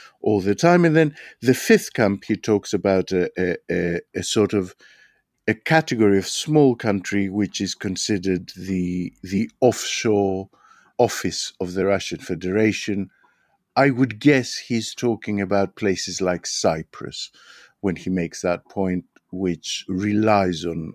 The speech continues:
oligarch wealth for its, uh, economic well-being. But, uh, uh,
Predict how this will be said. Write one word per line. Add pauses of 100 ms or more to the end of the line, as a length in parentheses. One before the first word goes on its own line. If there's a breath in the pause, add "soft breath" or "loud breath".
(120)
oligarch
wealth (240 soft breath)
for
its, (220)
uh, (320)
economic (200)
well-being. (260 loud breath)
But, (420 soft breath)
uh, (400)
uh,